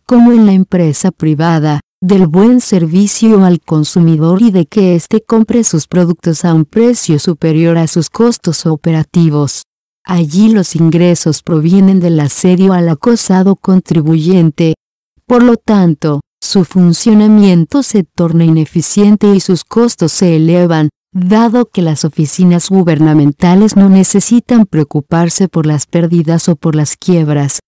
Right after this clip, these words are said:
pueden compensar sus pérdidas con aumentos en la tributación. Además, en lugar de halagar al consumidor para obtener su favor,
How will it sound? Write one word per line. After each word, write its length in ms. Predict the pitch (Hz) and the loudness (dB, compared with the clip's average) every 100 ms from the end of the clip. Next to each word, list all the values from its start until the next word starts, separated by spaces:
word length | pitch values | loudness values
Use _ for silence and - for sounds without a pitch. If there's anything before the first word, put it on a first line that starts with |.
| _ | _
pueden 420 | - 190 196 180 | 0 2 4 2
compensar 680 | 170 156 156 151 147 - 180 | 2 -4 -2 -2 -2 -2 -4
sus 300 | 175 196 180 | -2 -4 -4
pérdidas 720 | - 190 214 220 202 185 185 | -2 0 0 2 0 0 -4
con 220 | - 226 214 | 0 2 2
aumentos 800 | 170 160 165 180 202 180 - | 2 0 0 0 0 0 0
en 120 | 185 160 | 0 0
la 100 | 151 | -2
tributación. 1080 | - 165 151 156 226 214 - 214 170 156 147 _ _ _ - | -2 -2 0 -2 0 0 2 2 2 0 -2 _ _ _ -2
Además, 600 | 220 202 185 165 156 - _ - | 2 4 2 0 -4 -10 _ -2
en 240 | 226 214 180 | 2 4 2
lugar 400 | 160 170 196 208 | 0 0 -2 0
de 100 | 180 | 0
halagar 460 | 160 147 175 196 | 0 0 0 0
al 160 | 202 170 | 0 -2
consumidor 760 | 160 151 - 170 165 156 202 | -2 -2 0 0 2 0 -2
para 300 | - 233 202 | -2 0 0
obtener 560 | 175 - 180 165 165 147 | 0 0 0 2 0 -4
su 180 | - 196 | -6 -4
favor, 460 | 254 240 208 196 | -2 2 2 2